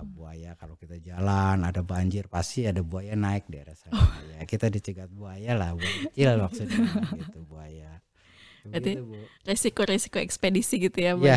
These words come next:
Speaker 1: banyak ya?
Speaker 2: resiko ekspedisi. Memang kalau lihat apa sih kerjanya, tapi sebetulnya ya kalau dilihat dari mereka kan tadi sebetulnya nyawa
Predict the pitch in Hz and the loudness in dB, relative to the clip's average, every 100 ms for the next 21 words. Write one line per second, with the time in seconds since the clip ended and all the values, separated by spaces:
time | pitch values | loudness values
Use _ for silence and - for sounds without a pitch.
0 | 117 107 113 - 113 101 107 107 107 107 | 8 6 2 2 0 2 2 0 -2 -2
1 | 120 165 180 165 139 - _ _ _ _ | 2 4 6 4 2 -4 _ _ _ _
2 | _ - 123 120 127 117 131 147 - - | _ 2 4 6 6 4 4 2 0 -6
3 | 104 139 - 151 147 120 123 117 123 135 | -2 -2 0 -4 -4 -4 0 4 4 4
4 | 117 117 139 131 107 107 117 117 135 127 | 2 2 0 0 -4 -6 -8 -6 0 4
5 | 104 90 - 92 92 98 95 95 87 - | 4 2 0 0 2 0 0 -2 -6 -12
6 | 120 113 101 98 95 92 92 92 104 113 | -4 0 2 2 -2 -6 -10 -14 -8 -4
7 | 113 101 107 113 92 90 101 98 92 90 | -2 -2 -4 -8 -14 -16 -18 -16 -16 -16